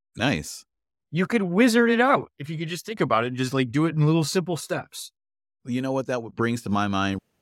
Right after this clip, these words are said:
Speaker 1: Constraints breed innovation, right?
Speaker 2: Yes. Yeah, no, absolutely right. Th-, yes, that's exactly what it is. It's true. There are some high-powered devs out there. They could probably have written a script to do that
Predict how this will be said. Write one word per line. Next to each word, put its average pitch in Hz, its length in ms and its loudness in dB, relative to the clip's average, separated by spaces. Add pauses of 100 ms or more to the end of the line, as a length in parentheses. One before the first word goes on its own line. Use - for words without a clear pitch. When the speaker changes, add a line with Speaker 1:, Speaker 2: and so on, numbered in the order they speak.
(220)
Speaker 1:
Constraints - 540 -2
breed 110 260 0
innovation, 85 600 0 (640)
right? 104 300 4
Speaker 2:
Yes. 127 520 2 (220)
Yeah, 165 160 -4
no, 180 240 4
absolutely 156 520 0
right. 131 320 -2 (480)
Th-, - 100 -20 (680)
yes, - 360 -8 (160)
that's 151 160 -4
exactly 135 560 -6
what 117 160 -8
it 107 80 -14
is. 82 300 -20 (100)
It's 180 220 0
true. 196 320 2
There 147 140 6
are 175 200 8
some 180 220 -2
high-powered 143 840 0
devs 113 260 -2
out 120 180 -6
there. 127 200 -2
They 110 80 -2
could 117 180 -2
probably 131 460 2
have 110 140 -4
written 113 180 -8
a 110 60 -8
script - 300 -12
to 104 60 -14
do 110 320 -14
that 135 320 -4